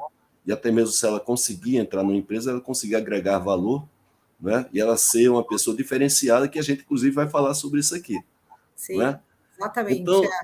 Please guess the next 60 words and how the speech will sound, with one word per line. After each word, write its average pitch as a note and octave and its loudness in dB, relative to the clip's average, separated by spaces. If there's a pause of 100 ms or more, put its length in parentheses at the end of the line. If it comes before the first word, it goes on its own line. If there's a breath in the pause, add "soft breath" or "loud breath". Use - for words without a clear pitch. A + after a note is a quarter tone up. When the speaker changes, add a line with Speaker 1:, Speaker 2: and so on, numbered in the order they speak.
(140)
Speaker 1:
e D#3+ 8
a, - 6 (200)
e C#3 6
a E3+ 10
minha F#3 8
primeira F3 6
pergunta B2+ 4
pra A#2+ 2
você G#2+ 0
é E3 -2
justamente D#3+ 0
isso, A2+ 4
Ana. F2+ -2
Independente D#3 4
do C#3 0
setor, C3 0
você C3 0
disse A2+ -4
aí G2+ 0
que F#2+ -8
trabalha F#2+ -2
também G2+ -4
para G2+ -8
o F#2 -6
setor - -10
petroquímico, A2 -4
um A#2+ 2
deles, G#2+ -2
a G#2+ 2
Braskem, G#2 -2
que - -16
também G#2+ -2
é A2+ 0
cliente G#2 -4
minha. G2+ 0 (420)
A - -14
Braskem F#2+ -4
é A2+ -6
cliente G#2+ -6
minha G2+ 0
desde B2 0
dois G#2+ 0
mil G#2+ -2
e G2 -4
cinco. D3+ -2 (720 soft breath)
Speaker 2:
Olha G#2 -4
Speaker 1:
É, A2 2
Speaker 2:
só. A#2 6
Speaker 1:
o C3+ 0
que A#3 -2
tem G3+ 4
sido, F3+ 4
o D3+ -10
que G3 0
é G3 4
que - -16
você G#3 2
tem F3 6
visto, D3 2
assim, B2 2